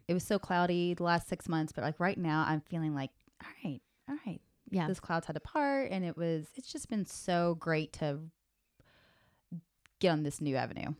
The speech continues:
Speaker 2: Yeah.
Speaker 1: And this is, like, a new journey too. Like, I've, this is a new kind of pivot in my thirties, and I'm just really, really, really loving it.
Speaker 2: Oh, yay.
Speaker 1: I know. It's just, I'm really happy. I'm really happy with what's going on here and, uh,
Speaker 2: Mm-hmm.
Speaker 1: and other places,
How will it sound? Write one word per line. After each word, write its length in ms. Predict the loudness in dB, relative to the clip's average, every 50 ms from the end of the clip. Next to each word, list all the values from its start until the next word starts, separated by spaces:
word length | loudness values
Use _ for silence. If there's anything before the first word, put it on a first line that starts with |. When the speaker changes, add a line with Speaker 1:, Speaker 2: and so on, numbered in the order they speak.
| _ -18 -10 -6
Speaker 2:
Yeah. 140 | -4 -4 -4 -6 -10 -20 -12 _
Speaker 1:
And 100 | -2 0
this 100 | 0 2
is, 100 | 2 2
like, 160 | 0 -2 -2
a 40 | 0
new 240 | 0 0 0 -2 -2
journey 320 | -2 -2 0 0 0 0
too. 220 | -2 -2 -2 -2 0
Like, 200 | 0 -2 -4 -4 -2
I've, 440 | 2 4 6 6 6 6 4 2 -2 -8
this 180 | -6 -6 -4 -2
is 100 | 0 0
a 80 | 2 2
new 500 | 2 4 4 4 4 4 4 4 2 0
kind 320 | -2 -2 -2 0 2 2
of 220 | 2 2 2 0 -4 -8
pivot 380 | -4 -4 -2 0 0 0 0 0
in 80 | 0 0
my 120 | 0 -2
thirties, 440 | -2 -2 -2 -2 0 0 -2 -4 -4
and 80 | -4
I'm 100 | -6 -6
just 240 | -6 -6 -10 -10 -12 -14 _ -12 -12 -10 -10 -10 -4
really, 420 | 0 2 4 4 4 4 2 -2 -4
really, 260 | -4 -2 -2 -2 -2
really 300 | -4 -2 -2 0 0 0
loving 360 | -2 -2 -4 -4 -4 -6 -6
it. 160 | -6 -6 -8 -8 -12 -20 -20 -20 -20 -12 -8
Speaker 2:
Oh, 300 | -6 -4 -4 -4 -6 -6
yay. 300 | -6 -4 -2 0 0 4 6
Speaker 1:
I 120 | 6 8
know. 220 | 8 6 4 4
It's 120 | 2 2 2
just, 120 | 2 4
I'm 140 | 4 4 4
really 220 | 4 4 2 2
happy. 220 | 2 2 2 2 2
I'm 80 | 0
really 140 | 0 2 2
happy 180 | 0 0 0 -2
with 240 | -4 -4 -4 -6 -8 _ _ _ _
what's 400 | -6 -6 -6 -6 _ _ -12 -6
going 140 | -2 0 2
on 100 | 2 0
here 480 | -2 -2 -2 0 2 2 2 2 0 0 -2
and, 240 | -2 -2 -2 -4 -2 0
uh, 60 | 2 2
Speaker 2:
Mm-hmm. 300 | 2 2 -2 -2 -4 -4
Speaker 1:
and 200 | -4 -6 -6 -4 -4
other 180 | -4 -4 -4 -4
places, 560 | -2 -2 -2 -2 -2 -2 -2 0 0 -2 -4